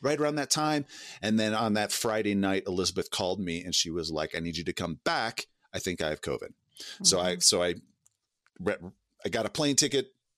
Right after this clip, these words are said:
Speaker 1: flew from Milwaukee back to Denver. A friend drove me down. I got home. That Monday, Elizabeth got tested. When that result came back, it was negative.
Speaker 2: Mm-hmm.
Speaker 1: Okay, so she's negative. Well, her doctor wouldn't see her in person. They had locked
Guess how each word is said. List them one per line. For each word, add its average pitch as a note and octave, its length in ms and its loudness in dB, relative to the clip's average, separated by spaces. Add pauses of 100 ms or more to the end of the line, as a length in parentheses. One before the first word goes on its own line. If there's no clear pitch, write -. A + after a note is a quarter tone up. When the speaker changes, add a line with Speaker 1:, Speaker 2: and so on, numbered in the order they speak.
(120)
Speaker 1:
flew B2+ 180 2
from G2+ 180 2
Milwaukee G2+ 480 0
back F2 260 -2
to F#2 80 -8
Denver. A2 420 2
A E2 40 2
friend G2 300 2
drove F2+ 260 2
me D#2 120 -6
down. A#2 500 0
I F2+ 120 0
got F2+ 200 0
home. B2+ 340 0 (440)
That F#2+ 180 0
Monday, A2 320 2
Elizabeth F#2+ 400 0
got F2 240 -2
tested. A#2+ 520 2 (240)
When A2 200 0
that A2 180 0
result G#2 380 0
came G2+ 200 -2
back, F2 280 -2
it F2+ 40 -6
was G2 160 4
negative. E3+ 520 -2 (400)
Speaker 2:
Mm-hmm. E3+ 380 -14
Speaker 1:
Okay, - 280 -2
so G#2 220 2
she's D#3 220 4
negative. - 400 -2 (840)
Well, F#2 140 2
her A2 120 0
doctor A2+ 340 0
wouldn't G2+ 240 4
see G#2 180 4
her E2+ 160 0
in D#2+ 120 -2
person. D2 440 2
They D2+ 140 0
had C#2+ 140 -8
locked D2+ 300 -2